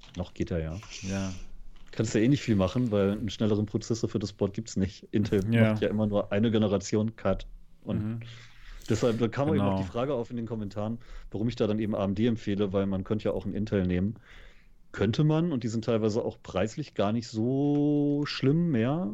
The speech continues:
Speaker 1: aber man ist halt in der Sackgasse, ne? Du kannst das Board einfach nicht mehr weiter nutzen, weil für die nächste Generation brauchst du dann wieder ein neues Mainboard. Und bei den A-M-D-Dingern kommt jetzt noch mal eine Generation, die auch auf die alten Boards wieder passt. Also, schon cool.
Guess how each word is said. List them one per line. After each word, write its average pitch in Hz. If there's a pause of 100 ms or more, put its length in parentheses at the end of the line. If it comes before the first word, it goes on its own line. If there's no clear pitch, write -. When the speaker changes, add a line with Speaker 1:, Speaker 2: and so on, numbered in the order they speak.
(100)
Speaker 1:
aber 110 (600)
man 110
ist -
halt 127
in 120
der 104
Sackgasse, 90
ne? 85
Du 101
kannst 110
das -
Board -
einfach -
nicht 98
mehr 92
weiter 101
nutzen, 90
weil 90
für 92
die 95
nächste 92
Generation 95
brauchst 95
du -
dann 117
wieder 92
ein 110
neues 87
Mainboard. 107 (580)
Und 104 (180)
bei 101
den 101
A-M-D-Dingern 101
kommt 107
jetzt -
noch 107
mal 117
eine 123
Generation, 117
die 123
auch 98
auf -
die 110
alten 113
Boards 85
wieder 85
passt. 87
Also, 90 (760)
schon - (100)
cool. 107